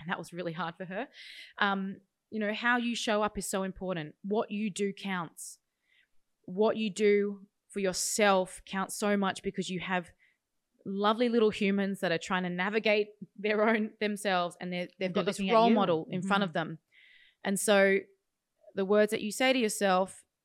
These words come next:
Speaker 1: are very important, because if you heard your daughter saying them or your son saying them, I bet you wouldn't like it. So this is the opportunity to go,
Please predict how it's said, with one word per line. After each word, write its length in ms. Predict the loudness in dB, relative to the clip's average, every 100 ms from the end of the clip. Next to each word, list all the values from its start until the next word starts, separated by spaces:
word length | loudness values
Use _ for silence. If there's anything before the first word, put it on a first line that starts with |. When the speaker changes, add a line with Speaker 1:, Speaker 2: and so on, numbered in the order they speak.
| _ _ _ _ _ _ _ _ _ -14
Speaker 1:
are 80 |
very 240 | -8 -4 -4
important, 500 | -6 -2 0 0 -2
because 360 | -4 -4 -6 -14
if 120 | -10
you 100 | -6
heard 160 | -4 -4
your 60 | -6 -6
daughter 240 | -6 -6
saying 300 | -6 -6 -6
them 180 | -8 -10
or 140 | -10
your 100 | -10
son 320 | -10 -10 -10 -10
saying 240 | -12 -10
them, 180 | -12 -14 -12
I 80 | -8
bet 200 | -6 -8
you 100 | -10
wouldn't 220 | -10 -10
like 280 | -8 -8 -8
it. 160 | -14 -10
So 140 | -10
this 200 | -10 -12
is 100 | -12
the 120 | -10
opportunity 460 | -10 -12 -10 -8 -8
to 80 | -6
go, 220 | -4